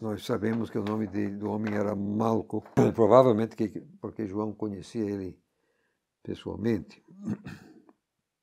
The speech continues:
<clears throat> Realmente, Jesus, <laughs> não sei se ele estava querendo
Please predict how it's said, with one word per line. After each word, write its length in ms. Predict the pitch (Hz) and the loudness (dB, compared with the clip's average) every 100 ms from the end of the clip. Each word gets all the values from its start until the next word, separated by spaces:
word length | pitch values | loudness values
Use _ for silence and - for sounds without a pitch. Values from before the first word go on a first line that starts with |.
| _ _ _ | _ _ _
<clears throat> 840 | 156 160 170 170 165 _ _ _ - | -18 -14 -14 -14 -18 _ _ _ -8
Realmente, 540 | 123 104 101 98 104 | -6 -4 -4 -4 -8
Jesus, 640 | 92 101 90 104 - - - - _ _ _ _ 120 | -6 -6 -4 -6 -6 -12 -20 -20 _ _ _ _ -10
<laughs> 1400 | - - 104 _ - - - _ _ _ _ _ _ | -10 -12 -18 _ -20 -20 -20 _ _ _ _ _ _
não 140 | 127 123 | -8 -2
sei 180 | 127 | 0
se 120 | 113 117 | 2 0
ele 80 | |
estava 280 | 95 113 104 | 2 0 0
querendo 640 | 98 95 107 107 95 - | 0 2 2 0 -4 -8